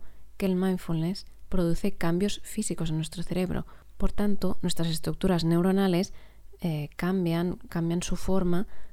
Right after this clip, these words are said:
al practicar de una manera continuada la meditación, mindfulness. Aquí os comento algunos cambios neuronales que se producen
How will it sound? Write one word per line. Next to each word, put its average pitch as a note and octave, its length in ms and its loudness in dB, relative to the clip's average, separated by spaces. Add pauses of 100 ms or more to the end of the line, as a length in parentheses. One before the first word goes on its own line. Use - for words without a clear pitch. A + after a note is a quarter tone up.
(140)
al D3+ 380 -6
practicar D#3+ 680 -4
de F3 80 -2
una D#3 120 -2
manera D#3 280 -2
continuada D#3 680 -2 (460)
la D#3 80 -6
meditación, D3 680 -4 (220)
mindfulness. D#3 680 -10 (960)
Aquí E3+ 200 -4
os D#3+ 100 -2
comento E3+ 720 4
algunos D#3+ 800 2
cambios D#3+ 400 2
neuronales D#3+ 520 4
que - 100 0
se D#3+ 120 0
producen E3 540 2